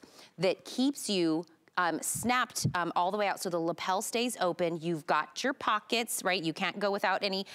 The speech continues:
uh, pockets on your jacket. Colors that we have available, it's a customer pick. Please read the reviews on this one. Thirty-four dollars and ninety-nine cents. Navy, which is my most limited color.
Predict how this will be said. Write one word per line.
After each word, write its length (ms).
uh, 240
pockets 500
on 180
your 120
jacket. 500
Colors 400
that 100
we 80
have 200
available, 600
it's 140
a 40
customer 440
pick. 220
Please 320
read 100
the 80
reviews 420
on 200
this 200
one. 220
Thirty-four 440
dollars 360
and 80
ninety-nine 400
cents. 320
Navy, 460
which 120
is 120
my 80
most 340
limited 480
color. 480